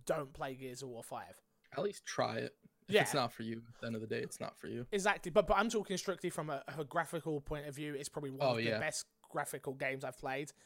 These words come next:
Speaker 1: bar
Speaker 2: Uh,
Speaker 1: none.
Speaker 2: the lighting. I think I mentioned this the last time we
Speaker 1: Mm.
Speaker 2: talked about it. The
Speaker 1: Yeah.
Speaker 2: lighting in that game is by far probably the best lighting we have in any game to date.
Speaker 1: On Xbox, I think it's probably one of the strongest stories they have currently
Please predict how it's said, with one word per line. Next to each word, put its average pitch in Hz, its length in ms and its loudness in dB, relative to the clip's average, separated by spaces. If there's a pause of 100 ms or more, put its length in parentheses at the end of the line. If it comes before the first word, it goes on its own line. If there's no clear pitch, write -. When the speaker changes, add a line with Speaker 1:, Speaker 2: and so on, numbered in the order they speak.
(220)
Speaker 1:
bar 135 220 0
Speaker 2:
Uh, 107 60 2
Speaker 1:
none. 151 300 0 (200)
Speaker 2:
the 147 100 6
lighting. 120 420 0 (140)
I 120 60 -4
think 139 180 0
I 117 60 4
mentioned 117 340 -2
this - 300 -4
the - 60 -4
last 113 300 0
time 180 120 -2
we 170 60 2
Speaker 1:
Mm. 156 60 -4
Speaker 2:
talked 127 200 -2
about 143 180 4
it. 143 80 0
The - 60 -8
Speaker 1:
Yeah. 139 80 -2
Speaker 2:
lighting 123 180 0
in 117 80 -4
that 113 140 -4
game 113 180 -2
is - 60 -16 (300)
by 120 180 2
far - 260 -4
probably 110 320 -4
the 117 100 -6
best 113 280 -2
lighting - 260 -8
we - 100 -8
have 123 280 -6 (280)
in 113 280 -4 (680)
any 120 320 0
game 117 260 -4
to - 120 -12
date. - 260 -10 (200)
Speaker 1:
On 185 260 2
Xbox, 190 520 2
I 160 60 2
think 156 220 -6
it's 156 160 -6
probably 156 360 -4
one 147 180 -4
of 143 100 -8
the 151 140 -4
strongest 160 580 -4
stories 165 540 -2
they 160 140 -4
have 160 260 0
currently 180 520 -2